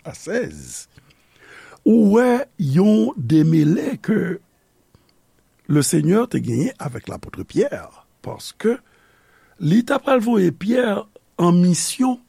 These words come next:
lakay Kònèy, ki etè yon payen, e ke lè payen etè konsidere kòm enpir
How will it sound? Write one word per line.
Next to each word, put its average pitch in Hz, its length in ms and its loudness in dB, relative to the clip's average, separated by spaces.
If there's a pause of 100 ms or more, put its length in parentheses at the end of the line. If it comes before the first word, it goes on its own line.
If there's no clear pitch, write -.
(100)
lakay 165 400 -2
Kònèy, 165 600 -2
ki - 160 -8
etè - 160 -10
yon - 140 -14
payen, 208 340 -4 (1700)
e 214 140 4
ke 233 240 2 (240)
lè 190 160 2
payen 226 480 2
etè 190 200 0 (120)
konsidere 208 560 0
kòm - 320 -2
enpir 175 640 2